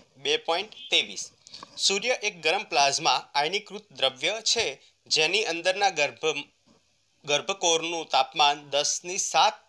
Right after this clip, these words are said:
કેલ્વિનથી વધારે છે અને બાહ્ય પૃષ્ઠનું તાપમાન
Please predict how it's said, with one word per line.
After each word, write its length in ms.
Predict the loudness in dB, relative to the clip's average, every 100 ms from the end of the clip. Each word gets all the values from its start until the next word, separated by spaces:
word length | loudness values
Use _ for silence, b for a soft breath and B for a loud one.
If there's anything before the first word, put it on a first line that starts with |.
| _
કેલ્વિનથી 840 | -2 -2 -4 -10 -10 -8 -6 -6 -8
વધારે 440 | -4 0 0 -2
છે 260 | -4 -4 -4 B B B -10
અને 120 | -8
બાહ્ય 400 | 2 4 4 0
પૃષ્ઠનું 640 | -8 -8 -6 -6 -8 -8
તાપમાન 560 | 0 0 0 -2 -2 -6